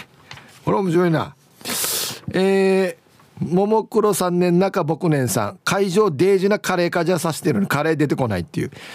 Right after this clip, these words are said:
匂いだけカレーの匂いしてるっていうね。<laughs> え、これ絶対カレーの匂いだよなっていう。なんで卒業式にカレーの匂いしてるばっていう。これもいいですね。ルパンがした藤子ちゃん。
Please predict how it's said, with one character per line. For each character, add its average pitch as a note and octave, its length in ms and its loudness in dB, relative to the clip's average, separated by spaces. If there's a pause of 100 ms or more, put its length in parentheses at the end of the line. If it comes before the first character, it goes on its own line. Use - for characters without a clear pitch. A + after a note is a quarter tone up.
(260)
匂 A3 340 4
い E3 80 0
だ D3 140 0
け - 120 -2
カ D3 200 -2
レ D3 80 0
ー - 20 2
の C#3+ 100 0
匂 A#2+ 120 2
い G#2 60 -2
し - 40 -4
て A2+ 60 -2
る F2+ 60 -2
っ - 20 -6
て - 140 -4
い - 20 -4
う - 20 -4
ね。 A2 160 -2 (1500)
<laughs> - 1200 -18
え、 F#2 160 -4 (400)
こ - 80 -4
れ A2+ 80 0
絶 E3+ 140 -2
対 B3+ 100 -2
カ F3+ 160 -2
レ E3+ 80 0
ー - 20 0
の F3 120 2
匂 C#3 160 2
い - 20 0
だ F#2+ 60 -4
よ E2+ 80 -4
な - 140 -6
っ - 20 -16
て - 180 -12
い - 20 -8
う。 D3 60 -12 (380)
な D3 80 2
ん A#3 80 -4
で C4 80 0
卒 B2+ 240 -4
業 C#3 80 2
式 B2 100 -2
に D3+ 80 2
カ A#2+ 120 -2
レ B2 80 0
ー - 20 0
の A#2+ 60 0
匂 G#2+ 80 2
い - 40 -2
し - 60 -4
て A2+ 60 0
る G2 40 -4
ば - 140 -8
っ - 60 -18
て - 120 -16
い - 40 -14
う。 - 20 -16 (1400)
こ - 120 0
れ C#4+ 40 0
も C#4+ 60 0
い F#3 60 4
い - 20 2
で B2 60 -2
す - 80 -6
ね。 C3 340 0
ル D#3+ 100 -2
パ G#3 140 -2
ン C#3+ 60 -6
が A#2+ 140 -2
し G2+ 60 -6
た A2+ 100 -2
藤 G#2+ 200 0
子 G2+ 160 -4
ち - 100 -6
ゃ E2 60 -4
ん。 - 60 -10